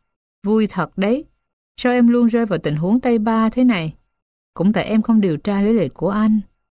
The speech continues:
nhưng mình thật sự chỉ là bạn mà. Nên em sẽ đến, anh đừng lo." Và hôm ấy, Dương vẫn môi đỏ, mắt đen thẳm, giày cao gót gõ bước đi lách cách, bấm chuông cửa nhà tôi.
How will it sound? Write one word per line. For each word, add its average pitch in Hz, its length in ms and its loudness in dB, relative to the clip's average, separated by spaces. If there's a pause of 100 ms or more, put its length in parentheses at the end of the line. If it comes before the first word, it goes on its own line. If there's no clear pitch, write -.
(200)
nhưng 202 220 2
mình 147 120 -2
thật 135 200 -10
sự 139 240 -4 (100)
chỉ 160 100 -6
là 180 120 -2
bạn 143 360 -4
mà. 147 200 -6 (600)
Nên 185 200 0
em 185 180 0
sẽ 135 180 -4
đến, 170 300 0 (120)
anh 185 120 -2
đừng 160 200 -2
lo." 165 380 -4 (560)
Và 170 200 -2
hôm 220 280 2
ấy, 233 360 0
Dương 240 220 2
vẫn 185 240 0
môi 220 200 2
đỏ, 170 380 -2 (180)
mắt 285 200 -8
đen 240 220 2
thẳm, 175 360 -4 (440)
giày 170 200 0
cao 220 220 -2
gót 240 340 -2
gõ 147 260 -2
bước 240 300 -2
đi 240 100 2
lách 233 280 -2
cách, 349 160 -8 (360)
bấm 233 260 2
chuông 226 260 2
cửa 147 200 -2
nhà 170 320 0
tôi. 185 380 -6